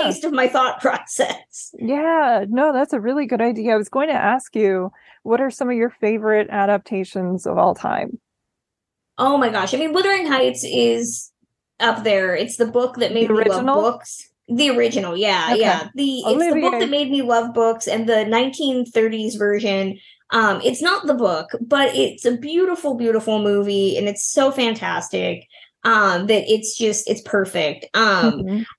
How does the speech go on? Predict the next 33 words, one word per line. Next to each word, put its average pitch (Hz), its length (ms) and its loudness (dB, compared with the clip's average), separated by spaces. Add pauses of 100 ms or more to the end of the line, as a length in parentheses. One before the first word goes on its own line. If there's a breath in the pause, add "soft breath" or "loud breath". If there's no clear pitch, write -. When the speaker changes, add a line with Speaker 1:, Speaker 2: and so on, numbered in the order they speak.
Speaker 1:
I, 240 300 2
I - 160 4
didn't 359 320 0
put, 285 420 0
one 254 200 0
of 277 140 -4
the, 262 200 -2 (640)
one 254 160 0
of 285 140 -4
the 262 120 -4
things 247 260 -2
I 220 120 2
lovingly 214 440 0
got 208 260 2
told 208 280 0
when 202 100 -2
I 190 80 -2
sent 196 300 -2
them 202 100 -2
my 180 120 0
short 196 360 -2
list 180 300 -2
was 180 180 -2
I - 80 -2
had 190 240 -2
too - 200 -4
many 247 300 2
crime 202 560 0
dramas, 247 720 0 (320 soft breath)
uh, 208 200 2
and 202 180 0
mystery 254 520 0
books 269 420 -2